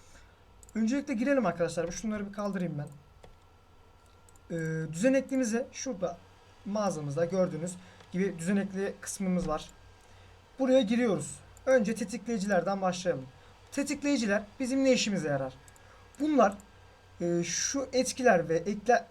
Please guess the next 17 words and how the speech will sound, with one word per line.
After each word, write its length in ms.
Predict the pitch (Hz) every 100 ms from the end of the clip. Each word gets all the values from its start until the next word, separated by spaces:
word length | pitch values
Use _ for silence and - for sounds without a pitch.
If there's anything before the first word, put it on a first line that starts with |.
| -
şartlar 460 | - 214 185 254
kısmındaki 680 | 254 - 190 170 170 196 - - - - - - - - -
wiredlerin, 600 | 220 254 254 196 170 226 - - - - - - -
e, 60 | 175 165 165 165 160
belli 280 | 262 277
başlı 440 | 240 190 - 277 - - - - - - - - - -
yardımcılarıdır. 840 | 214 226 247 202 233 220 151 - - - - - -
Yani 100 | 190
en 120 | 247
önemli 280 | 233 208 214
yardımcıları 600 | 240 208 202 214 202 214
diyelim. 280 | 170 151 131 - - - - - - - - - - - -
Burada 220 | 233 233
ne, 160 | 233 254
ne 320 | 240 220 254
wiredlerimiz 540 | 262 175 151 151 147 156
var? 140 | 185